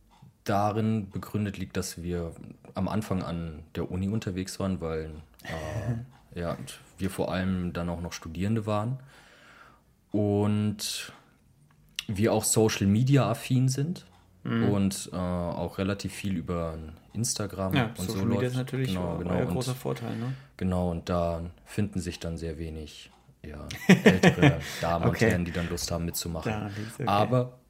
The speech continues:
Speaker 1: äh, da muss man auch sagen, bei dieser ganzen Partei, Parlamentsgeschichte, geht's darum, möglichst repräsentativ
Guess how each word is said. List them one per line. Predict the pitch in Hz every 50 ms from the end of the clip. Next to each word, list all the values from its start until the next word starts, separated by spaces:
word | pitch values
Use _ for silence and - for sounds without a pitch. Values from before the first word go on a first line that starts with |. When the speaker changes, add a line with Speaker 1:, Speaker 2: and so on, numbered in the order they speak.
| - _ _
Speaker 1:
äh, | - 110 110 107 104 101 98 - - - - 58 -
da | 87 101 101
muss | 98 104 104 -
man | 110 101
auch | - - 101 -
sagen, | - 113 95 92 98 110 120 131 - - - - - - - - _
bei | - 98 95 95 98 98 98 98 101 101 - _ _ _ _ _ _ _ _ _ - - -
dieser | 107 107 98 101 95
ganzen | 98 98 95 - 101 95
Partei, | 98 98 95 - - 90 101
Parlamentsgeschichte, | 127 - 117 98 95 92 95 92 95 - - - - - 110 117 - - 131 127 131 135 - - - _
geht's | - 95 - -
darum, | 101 95 101 101 110 104 101 101
möglichst | 107 113 113 - 110 - - -
repräsentativ | - 104 - - 107 98 104 98 98 95 95 - - 123 131 139